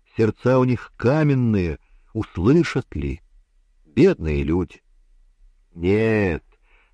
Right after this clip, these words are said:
тут нужен не крик о сочувствии. Этот крик уже раздавался.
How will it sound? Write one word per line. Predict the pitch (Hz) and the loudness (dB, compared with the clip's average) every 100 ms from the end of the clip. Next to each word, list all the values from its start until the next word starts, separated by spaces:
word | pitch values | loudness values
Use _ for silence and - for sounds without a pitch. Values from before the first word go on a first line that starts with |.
| _ | _
тут | - 180 190 - | 0 2 2 0
нужен | 131 190 175 175 156 | 0 0 0 0 0
не | 147 | 0
крик | 156 107 120 156 151 | -2 -2 0 0 0
о | 139 | -4
сочувствии. | - 131 - 120 107 - - 85 76 64 - _ _ _ _ | -4 -6 -2 -2 -4 -8 -6 -4 -6 -8 -14 _ _ _ _
Этот | 95 131 165 156 | -2 0 0 -2
крик | - 110 165 - | -2 -2 0 -2
уже | 107 120 | -2 0
раздавался. | 151 110 107 95 131 147 131 - 95 | 0 -2 -2 0 0 -2 -4 -4 -4